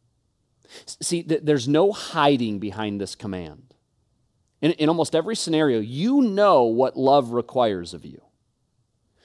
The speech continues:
Th-, th-, this is where following Jesus takes you. It takes us to, to, to love that positions us as a means to an end that is not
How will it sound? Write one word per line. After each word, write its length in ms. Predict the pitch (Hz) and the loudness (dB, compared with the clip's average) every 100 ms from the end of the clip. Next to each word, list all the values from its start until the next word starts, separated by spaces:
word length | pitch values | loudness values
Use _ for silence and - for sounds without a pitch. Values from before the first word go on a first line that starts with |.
| _ - | _ -12
Th-, 160 | 156 | -4
th-, 160 | 151 160 | -2 4
this 240 | 175 - | 4 4
is 140 | 254 190 | 0 4
where 260 | 170 120 - | 4 4 -2
following 1000 | - - - 165 135 165 180 185 185 170 | -16 -14 -4 0 2 4 4 2 0 -2
Jesus 480 | 113 131 139 147 - | -2 -4 -4 -4 -6
takes 380 | - 127 120 - | -4 -6 -6 -10
you. 80 | 98 | -10
It 80 | |
takes 280 | - 170 - | -4 -6 -6
us 120 | 190 - | -10 -6
to, 140 | 139 - - - | -6 -8 -8 -2
to, 120 | 185 | 0
to 140 | 160 | 2
love 440 | 147 143 160 156 127 | 2 6 8 8 6
that 140 | - | -2
positions 540 | 139 117 170 - 185 170 | -2 -2 -2 -4 -4 -2
us 180 | 165 | -2
as 180 | - 135 | -2 -2
a 60 | 120 | 0
means 440 | 123 156 175 160 | 2 0 -2 -4
to 200 | - 151 | -6 -4
an 100 | 127 | 0
end 240 | 127 143 123 | 0 0 -2
that 160 | 127 - | -4 2
is 340 | 156 160 123 | 4 4 2
not 340 | 131 131 127 | -2 -2 -4